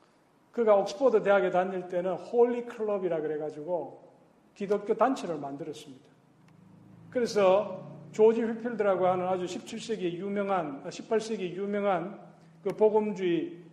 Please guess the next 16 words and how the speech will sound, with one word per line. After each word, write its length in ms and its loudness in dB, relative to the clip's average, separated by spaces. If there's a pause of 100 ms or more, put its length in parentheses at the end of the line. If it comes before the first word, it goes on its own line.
(100)
복음 520 0
그 340 -2
선교사가 540 -4
있었는데, 580 -4 (1500)
그분이나 840 0
이런 520 -4 (520)
이 160 -4
존 260 4
웨슬레 320 2
같은 280 -2
사람, 280 -10
존 200 0
웨슬레가 500 0
회장도 380 0
맡고 300 -4
있는데, 560 -8